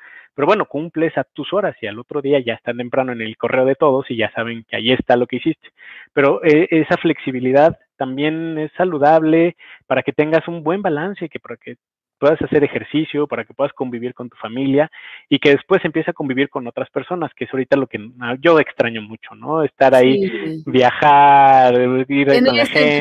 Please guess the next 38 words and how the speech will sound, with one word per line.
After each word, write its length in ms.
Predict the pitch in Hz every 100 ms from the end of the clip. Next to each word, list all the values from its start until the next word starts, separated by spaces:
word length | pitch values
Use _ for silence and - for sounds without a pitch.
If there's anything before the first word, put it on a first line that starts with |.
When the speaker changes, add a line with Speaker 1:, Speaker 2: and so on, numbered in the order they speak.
| 147
Speaker 2:
entrevista 380 | 254 277 247 233 -
física, 1080 | 277 277 247 254 202 220 208 202 202 196
Speaker 1:
En, 320 | 170 156 165 175
en, 160 | 160 -
Speaker 2:
sí, 120 | 160 247
Speaker 1:
sí, 260 | 190 180
Speaker 2:
claro. 180 | 170 180
Speaker 1:
física, 480 | 185 - 170 - 147
con 140 | 123
cafecito, 1120 | 101 139 143 - 160 156 151 151 143 143 143 139
con 280 | 123 120 123
algo, 640 | 139 147 143 135 131 127
comiendo. 920 | - 113 139 151 147 143 139 135 139 _ - - - -
Eso, 340 | 165 160 185
eso, 340 | 196 170 208 190
eso, 420 | 175 156 202 196 _
pues, 140 | 175 - 170 -
ya 100 | 180
no 120 | 196
van 140 | 190 180
a 40 |
ser 160 | - 170 -
todas 240 | 180 185 175
así, 340 | - 180 196 _
vamos 180 | 139 147 147
a 60 |
tener 260 | - 143 139 151 -
una, 280 | 143 143 151
un 140 | 147
híbrido 400 | 160 151 147 147
de, 260 | 131 117 120
de, 240 | 117 117
de 200 | 117 120
estos, 320 | 131 - 170 _ _ - - _ _
pero, 380 | 151 143 143 147
pero 160 | 156 151 -
sí, 180 | 196 -
es, 160 | - 151